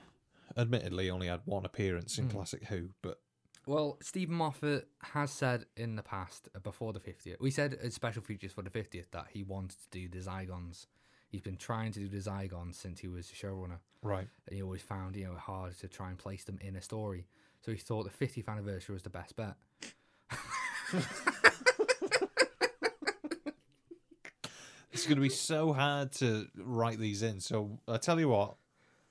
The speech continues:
Speaker 1: let's put it in, like,
Speaker 2: The
Speaker 1: the most
Speaker 2: fiftieth?
Speaker 1: important era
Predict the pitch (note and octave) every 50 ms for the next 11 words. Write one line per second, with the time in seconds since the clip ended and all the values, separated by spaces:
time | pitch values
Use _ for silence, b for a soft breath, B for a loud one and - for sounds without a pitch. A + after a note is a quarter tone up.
0 | b b _ C#3+ E3+ E3+ - - - - F#3+ E3 A#2 A2 A2 - F#2+ A2 G#2 G#2
1 | G#2+ G#2+ - G#2 G#2+ A2+ A2+ A#2 B2 C#3 D#3+ E3 D#3 - - - D3+ C#3+ F4 -
2 | - - E3+ D#3+ D3+ D#3 D#3 D#3+ - - D3+ D#3 D#3 - - _ _ _ _ C#3+
3 | C#3 D3 D3 D3 C#3 B2 G#2 F#2+ F#2